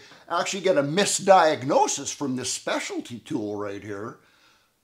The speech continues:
Licking the salt off your hand, like, naturally your hand's gonna be salty. So wash your hands maybe before you do that. And then <laughs> you can also just take that spark plug and lick it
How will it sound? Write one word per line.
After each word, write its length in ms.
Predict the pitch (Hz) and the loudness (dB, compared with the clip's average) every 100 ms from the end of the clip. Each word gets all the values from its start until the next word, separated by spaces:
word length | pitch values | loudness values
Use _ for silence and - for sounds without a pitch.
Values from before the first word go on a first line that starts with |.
| _ _ _ _ 214 | _ _ _ _ 2
Licking 380 | 220 240 240 | 4 4 2
the 80 | 196 | -4
salt 440 | 180 214 202 214 208 | -2 6 6 6 4
off 220 | 180 170 | 2 0
your 140 | 170 165 175 - | -2 -2 -6 -10
hand, 340 | 143 170 240 220 | -4 -2 0 2
like, 240 | 175 160 | 0 0
naturally 720 | 170 180 202 269 - 233 165 | 0 4 6 4 0 0 2
your 220 | 151 151 165 | 0 0 -2
hand's 300 | 170 175 139 | 0 0 0
gonna 160 | 160 | -2
be 100 | 147 | 0
salty. 480 | 139 170 185 240 175 | 0 4 4 2 -2
So 160 | - 170 | -2 -2
wash 440 | 143 190 311 - | 2 2 2 -2
your 120 | 381 | -2
hands 380 | 262 160 190 175 | 2 4 2 2
maybe 280 | 185 156 147 | -2 2 2
before 280 | 127 - 170 | 0 -4 -2
you 140 | 147 | -2
do 220 | 117 131 | -2 -2
that. 340 | 165 214 277 - - - - - | 0 0 -2 -8 -20 -20 -20 -6
And 200 | 143 143 | -2 0
then 240 | 160 185 - 175 - - | 0 0 -2 -4 -6 -16
<laughs> 400 | - _ _ _ | -20 _ _ _
you 160 | 226 339 | 0 0
can 160 | 240 | 0
also 680 | 165 170 240 247 160 120 - _ _ _ _ _ _ | 2 4 4 2 -2 -4 -6 _ _ _ _ _ _
just 200 | 196 - | -10 -6
take 180 | 185 190 | -4 -2
that 220 | 190 151 | 0 0
spark 480 | - - 160 240 - | -2 -2 0 0 -2
plug 340 | 139 110 117 107 _ _ _ _ _ _ _ _ | -6 -6 -6 -14 _ _ _ _ _ _ _ _
and 460 | 135 131 131 135 139 | -10 -8 -6 -4 -4
lick 220 | - - | -4 -6
it 180 | 107 | -12